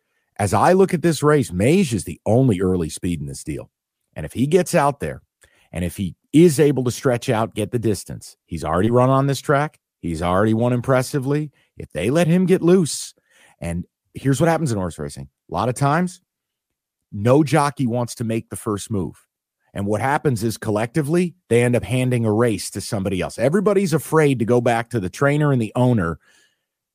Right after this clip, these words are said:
and go, "I fucked up. I used too much of the horse early and we finished last." So what you end up doing a lot of times is these guys inadvertently end up running for second.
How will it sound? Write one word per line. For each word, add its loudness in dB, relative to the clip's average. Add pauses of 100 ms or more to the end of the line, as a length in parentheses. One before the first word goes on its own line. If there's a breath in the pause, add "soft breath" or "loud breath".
(200)
and 0
go, 2
"I 0
fucked -2
up. 2
I -2
used 0
too -2
much -2
of -2
the -4
horse 0
early 2
and -2
we -4
finished -6
last." -6 (440 loud breath)
So 0
what 0
you 2
end 2
up -4
doing 4
a 0
lot -2
of -6
times -4
is -6
these -2
guys 0 (100)
inadvertently 2 (380 soft breath)
end 4
up 2
running 2
for -8
second. -4